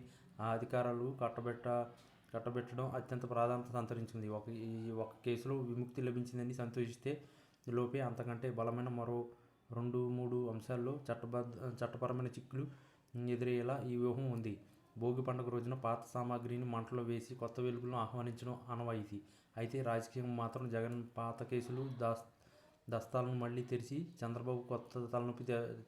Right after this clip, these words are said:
మొదలుపెట్టారు. ఇరవై నాలుగు గంటలు కూడా గడవకముందే ప్రభుత్వం తీసుకున్న ఈ నిర్ణయం వెనుక లోతైన రాజకీయ వ్యూహం దాగి ఉందనేది స్పష్టమవుతుంది. ఎన్నికల సమయంలో దగ్గర పడుతుండటంతో ప్రతిపక్ష నాయకుడిని ఎట్టి పరిస్థితుల్లోనూ ఆ-,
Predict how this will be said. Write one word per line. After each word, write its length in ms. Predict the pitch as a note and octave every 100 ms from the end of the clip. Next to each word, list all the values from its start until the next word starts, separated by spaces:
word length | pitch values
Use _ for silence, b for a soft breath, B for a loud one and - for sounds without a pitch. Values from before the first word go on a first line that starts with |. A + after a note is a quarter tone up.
| A#2+ A#2+
మొదలుపెట్టారు. 640 | A2+ A#2+ A#2+ A2+ G#2 F#2 B B B -
ఇరవై 180 | A#2 B2
నాలుగు 240 | B2 A#2+
గంటలు 200 | A2+ B2
కూడా 220 | B2+ B2+
గడవకముందే 480 | A#2+ A2+ A#2 A#2+ A#2
ప్రభుత్వం 420 | B2+ D3+ A#2+ B2+
తీసుకున్న 280 | A#2+ A#2 A#2+
ఈ 100 | A#2
నిర్ణయం 340 | G#2+ A2 A#2 - B B B B
వెనుక 220 | A#2 A#2+ B2
లోతైన 420 | A#2 A#2+ B2+ B2
రాజకీయ 400 | A2+ A2+ - A#2+
వ్యూహం 280 | A#2+ A#2+ A2+
దాగి 240 | A2+ A#2
ఉందనేది 400 | A2+ A2+ A2+ D#3 - B B B -
స్పష్టమవుతుంది. 560 | B2 - B2 A#2+ A2+ G#2
ఎన్నికల 340 | A2+ A#2+ B2+ B2+ B B B B -
సమయంలో 340 | B2 B2 B2
దగ్గర 300 | A#2+ A#2 A#2+
పడుతుండటంతో 720 | A#2+ A#2+ A#2+ A#2+ A#2 A2+ C3+
ప్రతిపక్ష 440 | C3 A#2+ A#2+ A#2+ B2
నాయకుడిని 500 | A#2+ A#2+ A#2+ A#2+ B2
ఎట్టి 240 | A#2 A#2
పరిస్థితుల్లోనూ 720 | A#2 A2+ - A#2+ A#2+ A#2+ B2+ B2
ఆ-, 180 | A#2+